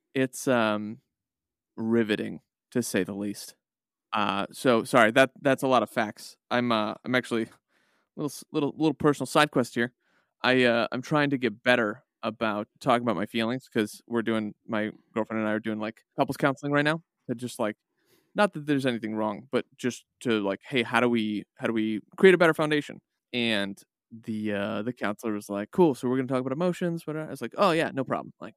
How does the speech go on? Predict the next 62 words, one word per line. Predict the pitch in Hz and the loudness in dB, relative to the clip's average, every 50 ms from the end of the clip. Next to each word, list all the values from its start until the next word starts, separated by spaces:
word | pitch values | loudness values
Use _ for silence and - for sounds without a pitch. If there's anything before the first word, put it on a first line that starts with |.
| _ | _
got | - 139 135 - | -8 -8 -8 -8
this. | - - - - | -10 -16 -14 -10
No, | - 139 135 - - | -8 -8 -8 -6 -4
no, | 160 165 156 147 | -4 -4 -4 -4
no | 147 185 196 | 0 2 4
big | 180 165 | 4 4
deal." | 127 131 - - _ - - - | 4 2 -4 -6 _ -20 -10 -6
And | 143 135 | -4 -2
he, | 139 135 135 127 | 0 0 0 0
like, | 117 113 110 - _ | 0 0 -2 -2 _
gives | - 131 120 117 | -2 -2 0 0
us | 117 - - | -4 -6 -6
an | 113 | -6
exercise. | 104 - - - 117 - 117 110 107 107 113 113 - - _ _ _ _ _ _ _ _ - | -6 -6 -8 -12 -10 -4 -2 -2 -2 -2 -4 -6 -8 -18 _ _ _ _ _ _ _ _ -8
And | 113 | -6
he's | 110 107 | -6 -2
like, | 110 92 78 - _ _ _ _ _ _ _ - | -2 -2 -4 -4 _ _ _ _ _ _ _ -6
and | 120 113 | -4 -4
I, | 104 - 202 _ - | -4 -4 -6 _ -10
and | - 107 | -8 -8
I | 95 104 | -8 -6
do | - 131 143 147 | 0 2 4 4
it. | 139 135 - _ - | 4 4 0 _ -8
And | 120 113 | -8 -8
he's | 107 - - | -6 -6 -6
like, | 92 90 _ _ _ - | -8 -8 _ _ _ -6
"Okay, | 120 - - - - _ _ _ _ | -6 -4 -6 -10 -10 _ _ _ _
so | _ - - 127 113 107 113 - _ _ _ _ _ _ _ _ _ _ _ _ _ | _ -4 0 0 0 0 0 -4 _ _ _ _ _ _ _ _ _ _ _ _ _
first | - - 165 196 - - 147 | -4 -2 -2 -2 -2 -2 -2
off, | 113 104 110 - - _ _ _ _ _ - | -2 -2 -2 -6 -8 _ _ _ _ _ -8
none | 117 120 127 127 139 151 | -4 0 2 4 4 4
of | 160 165 160 | 4 4 4
what | 170 156 - | 2 0 0
you | 165 180 170 | -2 -6 -6
said | - - 143 131 | -4 -2 -2 0
was | 131 127 139 147 165 | 0 0 -2 -2 -2
emotions. | 156 135 107 110 117 - 147 156 170 - - - | -4 -4 -4 -4 -6 -8 -10 -12 -12 -12 -10 -8
That's | 107 110 - | -8 -4 -2
all | 120 123 147 | 0 -2 -2
facts." | - - - 113 139 - - - - - _ _ - | -2 -4 -6 -6 -6 -6 -10 -20 -20 -20 _ _ -10
And | 135 123 | -4 -4
I | 117 | -4
was | 113 104 113 | -2 -2 -4
like, | 104 - | -6 -6
<laughs> | - _ _ _ _ _ _ _ _ _ _ - | -8 _ _ _ _ _ _ _ _ _ _ -10
"Oh." | 120 123 117 104 - 226 - - - _ _ - - - - _ _ - | -6 -4 -4 -4 -4 -6 -8 -12 -16 _ _ -20 -20 -20 -20 _ _ 4
And | 147 147 147 | 6 8 8
I | 156 | 6
just | 151 147 - - | 4 2 0 4
turned | 160 156 160 | 4 6 6
to | 156 | 6
him | 143 131 | 6 4
and | 127 123 | 4 2
I | |
was | 123 120 | 2 0
like, | 127 117 113 | -2 -4 -4
"This | 127 127 - - 156 | -4 -6 -6 -6 -14
is | 147 143 | -14 -8
gonna | - 147 135 117 | -6 -6 -6 -4
be | 101 104 101 | -6 -6 -6
really | 101 101 104 90 - | -4 -6 -6 -6 -6
hard." | 117 123 120 160 185 110 80 | -4 -2 0 0 0 -2 -4